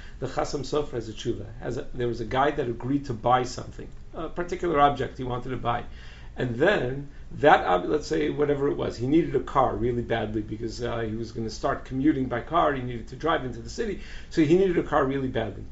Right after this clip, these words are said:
And then he, he, he, he promised to buy the car. He made a, a verbal commitment to buy the car. And then, before he had a chance to actually acquire the car, uh, his uncle died and left him a car.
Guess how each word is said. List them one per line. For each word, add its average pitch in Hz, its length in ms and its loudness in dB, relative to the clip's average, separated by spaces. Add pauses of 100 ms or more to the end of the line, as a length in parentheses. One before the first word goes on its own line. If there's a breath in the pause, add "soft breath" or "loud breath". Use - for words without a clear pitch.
(320 loud breath)
And 147 220 2
then 202 340 4
he, 160 180 -2
he, 139 280 -2
he, 127 260 -4 (300)
he 123 200 0
promised 196 480 0
to 180 60 0
buy 165 200 2
the 160 100 -2
car. 160 320 -2 (220 loud breath)
He 131 200 -4
made 143 220 8
a, 135 260 2
a 143 80 0
verbal 233 380 10
commitment 185 460 2
to 160 80 -4
buy 156 180 4
the 151 100 -4
car. 147 340 0 (400 loud breath)
And 147 120 0
then, 180 460 4 (420)
before 190 520 4
he - 100 -4
had 151 160 4
a 147 40 -6
chance 160 340 -4
to - 200 -4
actually 165 400 0
acquire 165 400 0
the 175 80 -2
car, 196 300 -2 (580 loud breath)
uh, 143 260 0
his 143 280 -2
uncle 175 340 0
died 135 260 4
and 123 80 2
left 123 220 -2
him 127 80 -2
a 110 60 -2
car. 117 260 -4